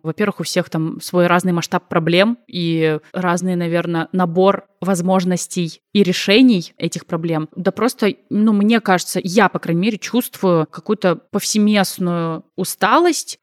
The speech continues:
от непонимания, а когда сможем выдохнуть. Вот мне кажется, в период там между там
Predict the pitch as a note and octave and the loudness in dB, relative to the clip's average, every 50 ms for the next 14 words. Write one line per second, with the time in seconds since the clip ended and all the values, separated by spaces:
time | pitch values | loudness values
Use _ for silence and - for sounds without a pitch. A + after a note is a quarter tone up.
0 | _ - A#3 A#3 A#3 A#3 - A#3 A3 G#3+ A3 - - G#3 G3 G3+ G3 F#3+ F#3 F#3+ | _ 2 4 4 4 2 0 0 0 2 0 0 0 0 0 2 2 2 2 2
1 | G#3+ C4 C#4+ C#4+ C#4 C#4 C4+ C4 B3+ B3 G#3+ - - G3+ G#3+ - G3 F3+ F3+ A3 | 4 6 6 8 8 8 8 6 4 2 0 0 -2 -4 -2 -2 -2 0 2 2
2 | - - G#3+ G#3 F#3 F#3+ F#3 E3 F3 E3+ D#3+ E3 - - E3 D#3+ D#3 - - - | 2 2 0 0 0 0 0 0 2 2 2 2 0 -2 -6 -6 -6 -8 -14 -20
3 | _ _ - E3+ F3 F3+ F3+ - F#3+ F#3 G3+ A3+ A#3 - A#3+ A3 G3+ - - - | _ _ -2 2 2 2 2 2 0 2 2 2 2 2 0 -2 -2 -2 -2 0
4 | G3+ F#3+ F3+ - - G3+ F#3 G3+ G#3+ G3 F#3 _ - F3 E3+ E3+ E3+ E3+ F3 F3 | 0 0 0 0 -2 0 2 2 2 2 0 _ -2 -2 -2 -2 -2 -2 -2 -4
5 | F3 E3 E3 E3+ D#3+ - E3 D#3+ | -4 -4 -6 -8 -8 -6 -8 -8